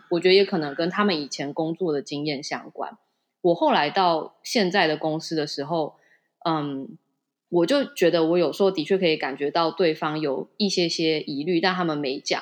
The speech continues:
那我有时候可能也想说，他们没讲就算了。但我后来发现一件事情，就是因为其实英文都不是我们的，呃，都不是我们的母语，他可能有想法没有表达出来，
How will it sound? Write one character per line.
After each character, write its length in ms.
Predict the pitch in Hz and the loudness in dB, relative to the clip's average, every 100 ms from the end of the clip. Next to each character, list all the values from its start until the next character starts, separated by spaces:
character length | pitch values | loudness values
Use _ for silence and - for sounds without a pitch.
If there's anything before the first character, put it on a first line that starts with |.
| - | -2
那 120 | 180 | 4
我 120 | 190 | 6
有 120 | 185 156 | 6 4
时 80 | |
候 80 | 196 | 0
可 120 | 190 | -2
能 100 | 156 | -4
也 100 | 151 | -4
想 220 | 156 147 151 | -4 -8 -6
说， 320 | 160 160 170 _ _ _ | -4 -4 -8 _ _ _
他 100 | - | -2
们 100 | 190 | 0
没 160 | 156 147 | 0 -2
讲 220 | 151 139 | -2 -4
就 120 | 160 | -4
算 360 | 151 - 180 - | -6 -2 -2 0
了。 260 | - - - _ _ | -8 -10 -14 _ _
但 120 | - 233 | 2 2
我 60 | |
后 80 | 208 | 4
来 100 | 175 | 4
发 160 | 180 190 | 2 0
现 120 | 185 | 0
一 40 | |
件 160 | 170 175 | 0 -2
事 180 | - 175 | -2 -4
情， 180 | 156 | -2
就 80 | 147 | -4
是 140 | 165 170 | -2 -2
因 140 | 170 | 0
为 140 | 170 | 0
其 120 | 160 185 | -2 0
实 80 | |
英 240 | 202 208 208 | 2 2 2
文 220 | 170 151 | 2 0
都 100 | 170 | -2
不 160 | 165 151 | -4 -4
是 160 | - | -2
我 120 | 160 | 0
们 220 | 143 - - | -2 -6 -6
的， 380 | 156 - - - _ _ _ _ | -4 -4 -6 -10 _ _ _ _
呃， 480 | 160 151 139 - 92 214 220 _ _ _ | -2 -2 -2 -6 -6 -6 -8 _ _ _
都 100 | 208 | 2
不 100 | 190 | 2
是 100 | 185 | 2
我 80 | 196 | 2
们 100 | 151 | 2
的 60 | 147 | -2
母 300 | 147 143 147 | -2 -4 -4
语， 280 | 175 - - | -4 -6 -4
他 120 | - | 2
可 80 | 220 | 2
能 80 | 175 | 2
有 100 | 147 | 0
想 200 | 156 147 | -2 -2
法 140 | 160 | -2
没 100 | 143 | -4
有 60 | 143 | -4
表 180 | 143 127 | -6 -6
达 200 | 92 - | -6 -10
出 280 | - 143 - | -10 -8 -6
来， 260 | 110 - | -8 -8